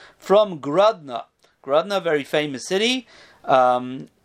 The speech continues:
in, uh, what's now called Belarus, um, western Belarus. It's about, I don't know, eighty kilometers from Bialystok. Shea Gadol Uval Tzedakah, he was a,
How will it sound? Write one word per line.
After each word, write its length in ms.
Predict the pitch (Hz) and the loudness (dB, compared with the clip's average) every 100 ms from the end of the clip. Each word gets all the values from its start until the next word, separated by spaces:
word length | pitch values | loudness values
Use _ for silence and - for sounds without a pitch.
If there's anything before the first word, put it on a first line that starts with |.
| _ - | _ -4
in, 320 | 131 123 123 | -2 0 0
uh, 200 | 120 117 | 2 2
what's 300 | 117 117 - | 0 -4 -2
now 300 | 151 175 170 | 0 2 0
called 320 | - 143 123 | -2 -2 0
Belarus, 720 | 131 120 120 240 277 - - _ _ _ _ | -2 -2 0 0 -2 -12 -18 _ _ _ _
um, 300 | - 127 123 | 0 0 2
western 420 | 147 180 - 160 135 | 0 -2 -2 -10 0
Belarus. 760 | 135 123 139 240 285 - - | 2 2 2 0 -2 -10 -16
It's 240 | 165 160 151 | -16 -8 -6
about, 500 | 139 143 139 135 - | -2 2 2 0 0
I 120 | 151 | 0
don't 100 | 151 | 0
know, 180 | 135 131 | -4 -2
eighty 260 | 175 165 | -2 -4
kilometers 680 | 156 151 165 190 180 156 139 | -6 0 0 0 0 -2 -2
from 280 | - 170 147 | -2 0 0
Bialystok. 760 | 127 156 226 233 - 233 233 - _ _ _ _ | 0 0 0 -4 -2 0 0 -8 _ _ _ _
Shea 280 | - 180 170 | -2 0 2
Gadol 520 | 170 262 247 226 208 | 2 0 0 -4 0
Uval 220 | 180 160 | 0 0
Tzedakah, 600 | - 233 240 240 202 190 | -2 0 0 2 0 0
he 100 | 160 | -4
was 240 | 160 165 143 | -8 -6 0
a, 220 | 151 147 | 0 0